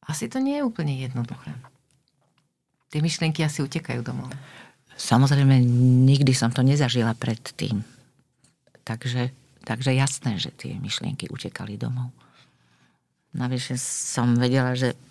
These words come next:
Speaker 2: moji príbuzní nevedia a netušia, prečo, prečo nie som s nimi, lebo ten vysvetľovací list ešte nedostali a tak, takže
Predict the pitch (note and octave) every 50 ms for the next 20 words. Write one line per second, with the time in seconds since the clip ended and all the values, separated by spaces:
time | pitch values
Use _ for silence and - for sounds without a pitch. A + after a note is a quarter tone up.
0 | - - - C3+ C3 B2 C3 C3 B2+ B2+ C3 C#3+ C#3+ C3+ B2+ C3+ C3+ C3+ C#3 C#3+
1 | B2+ C3 B2+ A#2+ B2 B2+ B2+ C#3 C#3+ - C3+ - - A#2 A2+ G#2+ G#2+ B2 - -
2 | - - - - A2+ A2 A2 A2+ - - G#2 A2+ B2 - _ - - - _ -
3 | - - _ _ - _ - - B2+ B2 B2 - - A#2+ B2 A#2+ B2 B2 - -
4 | A2+ A#2+ - - - D3 D3 C#3 C3 A#2 G#2+ A2 A2 G#2+ G#2+ A2 - - A2+ A2+
5 | A2 A#2 A#2 - - - - G#2+ A2+ A#2 - - G#2 G#2+ A2+ A2+ A#2+ - - -
6 | - - - - - A2 G#2+ A#2 C3+ C3+ B2 - - - - - - - - A#2+
7 | - - - - - - - G2+ C3 G2+ - - - - -